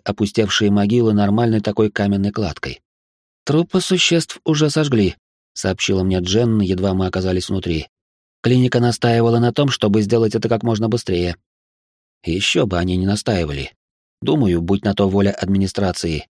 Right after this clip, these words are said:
они бы и всех, кто знал о происходивших в подвале ужасах, по-тихому прикопали тут же.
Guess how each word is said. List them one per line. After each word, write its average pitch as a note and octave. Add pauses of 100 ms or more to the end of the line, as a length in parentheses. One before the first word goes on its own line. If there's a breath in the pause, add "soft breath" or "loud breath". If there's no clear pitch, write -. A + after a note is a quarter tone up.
(360)
они A#2
бы B2+
и A#2
всех, C3+
кто A#2
знал A2+
о G#2
происходивших G#2+
в -
подвале G#2
ужасах, G#2+
по-тихому A2+
прикопали G#2+
тут G2
же. D2+